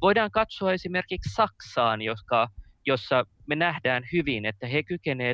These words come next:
toimimaan heidän tartuntatautilain puitteissa, ikään kuin aktivoimatta niitä niin kuin, niin kuin valtiosääntöisesti kovimpia mekanismeja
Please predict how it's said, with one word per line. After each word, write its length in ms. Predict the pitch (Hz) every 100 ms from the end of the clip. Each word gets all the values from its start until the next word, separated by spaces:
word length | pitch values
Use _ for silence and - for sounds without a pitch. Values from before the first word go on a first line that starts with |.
| -
toimimaan 600 | 160 143 123 113 120 123
heidän 300 | 156 143 139
tartuntatautilain 1080 | 196 196 127 107 107 104 104 104 101 104 101 _ - _ _
puitteissa, 680 | 135 117 - - 101 101 -
ikään 320 | 135 151 143
kuin 240 | - 143 135 - - - _ -
aktivoimatta 1040 | 190 - 104 165 135 123 120 113 - 120
niitä 380 | 123 123 117 117
niin 200 | 120 117
kuin, 180 | 127 117
niin 100 | 120
kuin 140 | 127
valtiosääntöisesti 1120 | 160 151 120 113 - 113 113 123 - - 135 -
kovimpia 760 | 190 180 170 120 107 101 101
mekanismeja 920 | 104 110 110 107 107 113 - 160 160